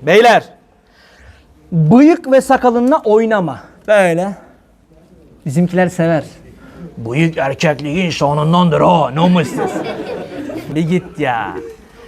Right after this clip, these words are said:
Ya bırakın bu ağızları ya. Ya ben uyuz olurum böyle adamlara kardeşim. Hayırdır ya?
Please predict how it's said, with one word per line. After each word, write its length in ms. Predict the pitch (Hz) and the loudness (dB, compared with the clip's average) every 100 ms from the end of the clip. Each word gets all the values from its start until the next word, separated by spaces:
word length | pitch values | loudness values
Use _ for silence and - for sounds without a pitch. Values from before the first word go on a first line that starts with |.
| - 165 | -8 0
Ya 240 | 202 185 | 2 4
bırakın 400 | 220 233 254 240 | 4 2 0 2
bu 40 | |
ağızları 500 | 233 202 196 170 175 | 4 6 4 0 -4
ya. 340 | 160 143 123 107 | -2 -4 -4 -4
Ya 260 | 165 233 180 | 0 0 2
ben 200 | 254 226 - | -2 -4 -8
uyuz 260 | 208 269 294 | 0 2 4
olurum 280 | 262 220 185 | 4 4 2
böyle 160 | 175 | 2
adamlara 360 | 160 151 151 135 | 2 0 -4 -4
kardeşim. 500 | 196 208 147 - 139 | -2 -2 -4 -8 -10
Hayırdır 440 | 233 440 415 214 | 0 4 4 2
ya? 200 | 143 120 | -2 -8